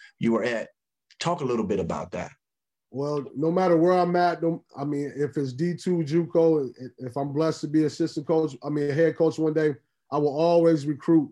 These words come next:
Speaker 2: the city of Chicago. Um, I, I say it like this, Peoria is the, is the mecca of small town hoops, and Chicago is the mecca of basketball.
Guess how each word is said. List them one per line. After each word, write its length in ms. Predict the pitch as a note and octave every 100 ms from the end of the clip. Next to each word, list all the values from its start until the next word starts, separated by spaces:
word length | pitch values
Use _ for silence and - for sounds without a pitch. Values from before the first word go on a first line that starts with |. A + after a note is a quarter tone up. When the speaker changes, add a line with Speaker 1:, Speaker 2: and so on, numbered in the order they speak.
| -
Speaker 2:
the 100 | B2+
city 280 | A#2 D#3 C#3+
of 60 | C3+
Chicago. 600 | B2+ D3 C#3 B2+ A2 - _ _ _ _ _ _
Um, 420 | C#3 C#3 C3+ B2+ - C#3
I, 160 | D#3 E3+ D#3+
I 20 |
say 240 | E3+ G3 F#3
it 60 |
like 220 | E3+ E3 F3
this, 320 | E3 C3 -
Peoria 520 | F#3 F#3+ G#3+ G#3+ G3+
is 280 | F3+ D#3+ C3+
the, 180 | D#3 - D3
is 160 | C3
the 80 | C3+
mecca 540 | E3 G3 G3+ G3 F#3 - _ _ _
of 120 | C#3+ -
small 360 | F3 G3+ G3+
town 300 | G3+ G#3 G3
hoops, 420 | G3+ G#3 D3 -
and 160 | D3+ D3
Chicago 540 | C#3+ F#3 F#3 F3+ E3+
is 80 | E3
the 60 | D#3+
mecca 280 | E3+ E3+ E3
of 80 | D3+
basketball. 640 | D#3 C#3+ C3+ C3+ A2+